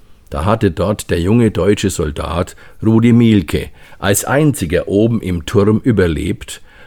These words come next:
und diesen dann bei verriegelter Bodenklappe den ganzen Tag über tapfer verteidigt.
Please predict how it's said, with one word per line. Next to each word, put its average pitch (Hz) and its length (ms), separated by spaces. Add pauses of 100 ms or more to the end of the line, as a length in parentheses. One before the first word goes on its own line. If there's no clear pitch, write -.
und 104 260
diesen 101 400
dann 95 380
bei 80 200
verriegelter 95 680
Bodenklappe 92 880 (280)
den 80 240
ganzen 107 600
Tag 85 480
über 87 440 (220)
tapfer - 480
verteidigt. - 800